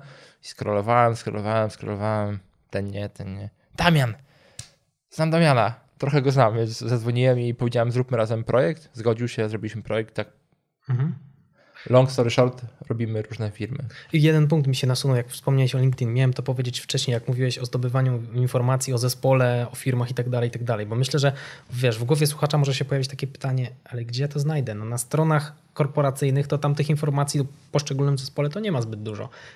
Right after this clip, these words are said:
Speaker 2: Ale jak człowiek wejdzie głębiej na LinkedIn i poklika sobie po, po ludziach, którzy w przyszłości mogą być, e, w, w tym zespole,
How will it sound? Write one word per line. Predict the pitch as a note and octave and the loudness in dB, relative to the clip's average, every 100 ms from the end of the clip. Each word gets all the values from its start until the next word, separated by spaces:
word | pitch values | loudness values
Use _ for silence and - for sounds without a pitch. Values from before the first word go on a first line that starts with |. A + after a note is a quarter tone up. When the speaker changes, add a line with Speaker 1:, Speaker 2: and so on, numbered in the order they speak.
| _ | _
Speaker 2:
Ale | C3+ | -2
jak | F3+ F#3 | -2 0
człowiek | F3 E3 | 0 2
wejdzie | C#3 D3 | 2 2
głębiej | C3 C#3+ D3+ | 2 2 2
na | C3+ | 2
LinkedIn | B2 A#2+ A2+ B2+ D3 | 0 -2 -2 -4 -4
i | C3+ | -6
poklika | B2 B2+ C3+ C3 | -6 -4 -2 -4
sobie | A#2 A#2 | -6 -6
po, | B2 A#2 A2+ A#2 | -6 -4 -6 -6
po | B2 | -4
ludziach, | B2 A#2+ A#2 | -4 -4 -8
którzy | - A#2 A#2+ A2+ B2 _ | -8 -6 -4 -6 -10 _
w | _ | _
przyszłości | - C#3 - F#3+ - | -2 0 2 2 4
mogą | C3+ D3 C3 A#2+ | 4 4 4 0
być, | A2+ - | -2 -6
e, | B2 A2+ A2 A2 | -6 -6 -6 -10
w, | - B2+ | -14 -12
w | |
tym | - B2 | -6 -4
zespole, | A#2+ - B2 A2+ | -4 -4 -2 -2